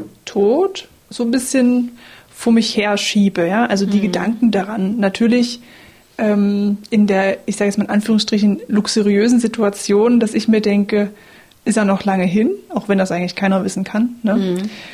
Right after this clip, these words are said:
Speaker 1: Nun ist das bei dir nicht mehr so. Und du kannst den Gedanken nicht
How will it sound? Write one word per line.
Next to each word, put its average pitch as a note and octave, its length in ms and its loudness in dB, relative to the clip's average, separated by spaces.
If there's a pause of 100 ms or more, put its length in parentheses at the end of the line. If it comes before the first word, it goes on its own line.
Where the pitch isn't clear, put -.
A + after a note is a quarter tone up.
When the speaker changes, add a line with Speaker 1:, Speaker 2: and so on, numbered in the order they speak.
(760)
Speaker 1:
Nun G#3+ 160 4
ist G#3+ 160 0
das A#3+ 140 0
bei A#3 140 0
dir A#3+ 120 4
nicht A#3+ 180 2
mehr G3 180 2
so. F#3+ 340 0 (340)
Und G3+ 440 2 (680)
du G#3+ 300 2
kannst G#3+ 360 0
den G#3+ 80 2
Gedanken G3+ 480 2
nicht A#3+ 220 2